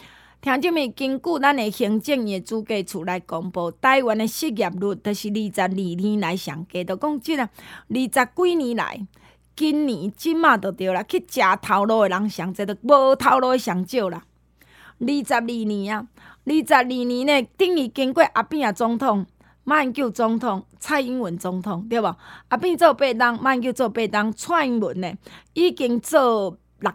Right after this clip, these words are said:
冬啊。所以拄拄就讲，自陈水扁到马，即个李登辉做总统尾站，上尾啊年一直到即嘛，即嘛食头路的人上济，失业的人、无头路的人上少，这毋是一项好代志吗？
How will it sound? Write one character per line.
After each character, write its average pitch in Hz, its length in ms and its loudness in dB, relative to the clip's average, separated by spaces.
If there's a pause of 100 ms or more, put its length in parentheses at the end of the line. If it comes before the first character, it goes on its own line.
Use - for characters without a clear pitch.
冬 214 200 0
啊。 196 180 -4 (320)
所 392 180 0
以 370 80 2 (100)
拄 370 160 2
拄 370 160 0
就 269 140 2
讲， 294 200 2
自 226 180 -6
陈 294 340 -2
水 247 180 2
扁 226 140 0
到 269 80 0
马， 311 260 2
即 330 160 -4
个 254 140 2
李 330 260 4
登 262 280 -2
辉 285 200 -2
做 269 240 4
总 254 240 -2
统 233 220 0
尾 262 240 6
站， 196 440 -2 (360)
上 254 300 2
尾 320 160 10
啊 330 100 6
年 247 400 0
一 285 100 0
直 214 80 -6
到 220 120 0
即 208 160 -2
嘛， 175 240 -4 (840)
即 403 140 2
嘛 415 220 8
食 - 160 0 (260)
头 254 240 6
路 262 160 6
的 233 60 6
人 214 200 2
上 185 260 -4
济， - 260 -8
失 - 300 0
业 269 200 6
的 247 120 4
人、 214 160 2
无 269 280 4
头 262 240 4
路 254 100 4
的 214 80 4
人 190 180 2
上 165 280 -6
少， 220 260 -6 (720)
这 440 260 4
毋 262 180 -2
是 240 180 -6
一 233 160 -6
项 240 460 0
好 339 300 4
代 202 240 2
志 190 260 -10
吗？ 196 300 -4